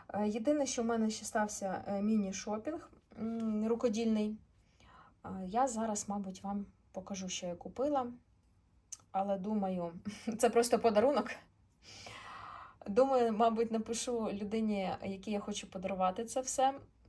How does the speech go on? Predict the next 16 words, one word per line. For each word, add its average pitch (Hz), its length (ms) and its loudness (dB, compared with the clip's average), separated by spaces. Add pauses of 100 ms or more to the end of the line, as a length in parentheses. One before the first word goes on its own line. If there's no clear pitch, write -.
(120)
щоб 208 200 -2
вона 214 220 6
не 269 80 6
дивилась, 226 540 4 (240)
е, 190 440 -6 (380)
моє 208 260 2
відео 214 300 0
до 196 160 2
неділі. 196 420 -2 (520)
Тому 202 240 -8
що 208 160 -8
я 214 80 -4
знаю, 220 200 -2
що 226 140 -6
вона 220 160 0
дивиться. 220 520 -4